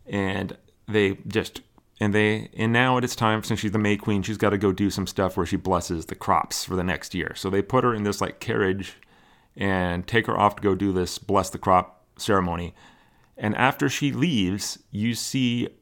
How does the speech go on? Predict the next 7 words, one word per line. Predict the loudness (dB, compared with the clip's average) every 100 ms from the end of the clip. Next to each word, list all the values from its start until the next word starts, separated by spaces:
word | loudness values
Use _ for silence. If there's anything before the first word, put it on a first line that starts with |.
| -4
uh, | -2 0
the | 0
red-haired | 0 2 0 0
girl, | 2 2 2 0 -4 _ _ _ _ _ _
and | -4 0 0
she | -2 0 0
is | 4 6 6 4 -6